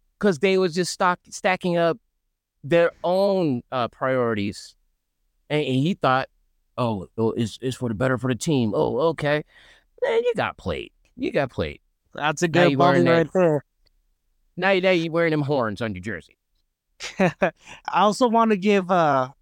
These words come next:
Speaker 2: a shout out to Jordan for joining us last week. And I know he would give a
Speaker 1: Yeah.
Speaker 2: bummy award to the head coach of the Bears that we talked about, Eberflus, for making that boneheaded
Speaker 1: Yeah.
Speaker 2: decision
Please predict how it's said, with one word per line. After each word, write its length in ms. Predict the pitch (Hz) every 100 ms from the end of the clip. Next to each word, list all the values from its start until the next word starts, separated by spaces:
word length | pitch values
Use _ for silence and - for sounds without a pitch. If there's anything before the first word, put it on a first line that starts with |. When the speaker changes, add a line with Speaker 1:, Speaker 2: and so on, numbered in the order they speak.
| -
Speaker 2:
a 100 | 165
shout 300 | - 175 170
out 160 | 170 151
to 320 | - 160 147
Jordan 480 | 131 160 156 160 175
for 180 | - 165
joining 280 | 147 165 160
us 180 | 151 156
last 240 | 151 -
week. 380 | 160 208 - - _ _ _ _ -
And 240 | 160 147 -
I 180 | 139 156
know 500 | 156 156 151 180 196 _ _
he 340 | 170 - 175
would 240 | 160 160 269
give 140 | -
a 80 | 254
Speaker 1:
Yeah. 120 | 226
Speaker 2:
bummy 280 | 156 156 180
award 640 | 175 165 170 165 160 165 160 _ _ _ _
to 600 | - - 156 151 147 151
the 140 | 147 143
head 220 | 165 160
coach 300 | - 170 165 175
of 80 |
the 100 | 156
Bears 380 | 143 165 170 180
that 120 | 180 160
we 80 | 147
talked 300 | 165 156 -
about, 260 | 170 180 - _ 165
Eberflus, 760 | 160 165 - 160 175 202 - - _ _ _ _ _
for 200 | 165 156
making 340 | 160 170 180
that 240 | 165 151 -
boneheaded 520 | 165 180 160 185 175
Speaker 1:
Yeah. 120 | 160
Speaker 2:
decision 640 | 147 - 185 185 208 214